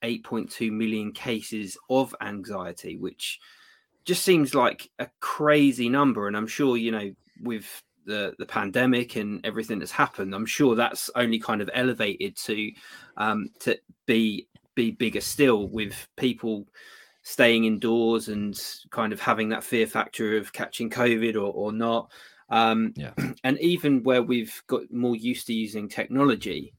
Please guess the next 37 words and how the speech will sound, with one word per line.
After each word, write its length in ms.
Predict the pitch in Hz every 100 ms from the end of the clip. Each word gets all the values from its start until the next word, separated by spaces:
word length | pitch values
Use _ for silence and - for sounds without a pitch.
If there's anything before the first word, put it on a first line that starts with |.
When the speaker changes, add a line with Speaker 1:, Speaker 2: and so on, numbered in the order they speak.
| _
Speaker 1:
to 160 | - 113
communicate 760 | - 113 113 113 - 117 113 -
or 80 |
for 220 | - 113 110
every 240 | 113 113
day, 300 | 104 113 113
you 240 | 110 113
know, 100 | 107
shopping's 580 | 98 - 127 - 110 110
become 360 | - 117 117 113
a 40 |
lot 200 | 110 113
easier. 320 | 113 110 117 110
You 80 |
know, 140 | 104 95
how, 300 | 117 113 113 - - -
how 160 | - 120
often 340 | 123 - 127
can 200 | 120 117
you 120 | 113 113
click 440 | - 117 - - _ _ _
one 240 | - 123 117
button 400 | 123 - 110 107
and 300 | 107 104 - -
have 220 | - -
something 400 | - 117 - 98
being 240 | - 107
sent 260 | - 113 92
to 120 | 110
your 80 | 104
house, 340 | 120 113 110
whereas 220 | 107 107
normally 320 | 110 110 107 104
you 160 | 104
would 100 | 107
have 80 | 101
had 220 | - 110